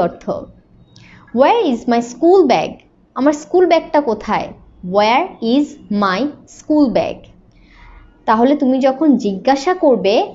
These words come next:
আমার কোনো কিছু নিয়ে যেটা জানতে চাও এটা কোথায়, তখন বলবে where দিয়ে।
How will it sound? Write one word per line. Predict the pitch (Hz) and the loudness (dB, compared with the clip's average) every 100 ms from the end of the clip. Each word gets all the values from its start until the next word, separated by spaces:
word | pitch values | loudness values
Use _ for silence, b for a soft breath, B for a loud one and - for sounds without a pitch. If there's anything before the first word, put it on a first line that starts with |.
| B _ 185 202 | B _ 0 0
আমার | 214 240 381 427 B B B - | 2 0 -2 -6 B B B -4
কোনো | 208 233 269 | -2 0 -2
কিছু | - 302 | 0 2
নিয়ে | 285 320 359 - | 4 2 0 -2
যেটা | 208 240 | -2 0
জানতে | 240 202 220 254 254 | 0 0 0 0 2
চাও | 330 320 | 2 2
এটা | 285 285 - | 0 -2 0
কোথায়, | 311 - 269 156 - - | -2 0 -2 -2 -4 -4
তখন | 202 269 262 262 | -4 -2 0 2
বলবে | 269 415 440 - 180 | 2 0 -4 -6 0
where | 220 233 214 175 | 4 4 2 -2
দিয়ে। | 175 160 | -6 -6